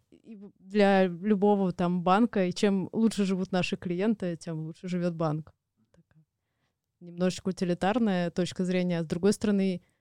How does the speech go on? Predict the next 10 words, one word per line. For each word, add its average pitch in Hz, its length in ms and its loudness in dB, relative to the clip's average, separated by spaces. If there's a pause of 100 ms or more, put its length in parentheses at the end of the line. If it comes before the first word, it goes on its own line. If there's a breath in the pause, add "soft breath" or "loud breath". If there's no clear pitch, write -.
(120)
ну, 202 60 -8
действительно 220 440 2
важно 240 360 4
и 208 60 6
хочется 233 400 2
рассказать 208 460 2
про 190 120 -4
себя 202 380 0
и 240 60 2
поделиться 208 680 -2